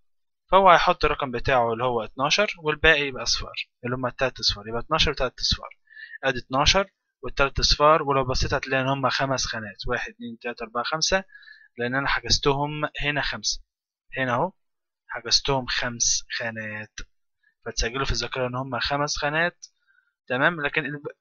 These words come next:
على حسب بقى أنا عايز أحط فيهم كام رقم.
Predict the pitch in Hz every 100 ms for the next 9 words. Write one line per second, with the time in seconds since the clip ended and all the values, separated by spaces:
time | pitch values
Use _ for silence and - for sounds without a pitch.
0 | _ - 139 190 180 143 156 156 147 143
1 | 151 - - - 147 143 - 143 143 147
2 | 143 - - _ 135 131 110 98